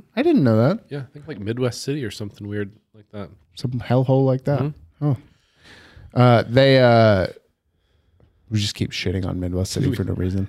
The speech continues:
Speaker 2: And Kanye, that's our two.
Speaker 1: I don't
Speaker 2: Kanye's
Speaker 1: really
Speaker 2: mom and Midwest City.
Speaker 1: What's funny is, like, I have nothing negative in Midwest City. I've only had positive experiences.
Speaker 2: Uh,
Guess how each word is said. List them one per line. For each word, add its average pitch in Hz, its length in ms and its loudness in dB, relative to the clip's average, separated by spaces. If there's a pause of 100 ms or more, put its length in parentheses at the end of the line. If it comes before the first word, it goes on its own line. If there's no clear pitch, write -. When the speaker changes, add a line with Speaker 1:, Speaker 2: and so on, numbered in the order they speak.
Speaker 2:
And 92 160 -12
Kanye, 90 480 -12
that's 87 220 -14
our 90 140 -14
two. 87 340 -14 (200)
Speaker 1:
I 104 60 -4
don't 104 160 2
Speaker 2:
Kanye's 95 120 -2
Speaker 1:
really 95 80 0
Speaker 2:
mom 104 300 -4
and 87 360 -14
Midwest 92 400 -12
City. 85 220 -12
Speaker 1:
What's 110 140 -6
funny 156 180 4
is, 139 100 4
like, 113 140 0
I 107 100 4
have 117 140 4
nothing 107 400 -2
negative 92 480 -4
in 101 220 -4
Midwest 101 340 -2
City. 107 160 -2
I've 113 120 -2
only 127 180 2
had 110 160 0
positive 98 400 -2
experiences. 98 640 -4 (1600)
Speaker 2:
Uh, 143 720 -6